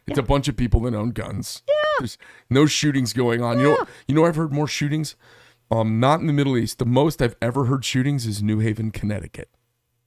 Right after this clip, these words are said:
Speaker 1: where you can't get a gun to save your life down there.
Speaker 2: Yep.
Speaker 1: I've
Speaker 2: Yep.
Speaker 1: heard, I used to sit out,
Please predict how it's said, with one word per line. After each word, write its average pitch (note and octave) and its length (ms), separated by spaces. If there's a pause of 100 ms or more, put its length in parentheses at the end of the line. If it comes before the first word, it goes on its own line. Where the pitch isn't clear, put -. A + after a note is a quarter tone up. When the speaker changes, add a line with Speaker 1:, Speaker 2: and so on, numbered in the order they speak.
(640)
Speaker 1:
where A#2+ 340
you C#3 160
can't C#3+ 320
get B2 160
a B2 40
gun A#2 200
to A2 80
save A#2 240
your F#2 100
life A#2 240
down - 240
there. - 300
Speaker 2:
Yep. D#3+ 200 (280)
Speaker 1:
I've B2 120
Speaker 2:
Yep. B2 40
Speaker 1:
heard, A#2 180 (160)
I C3+ 100
used E3 280
to D3 60
sit D#3+ 260
out, B2+ 320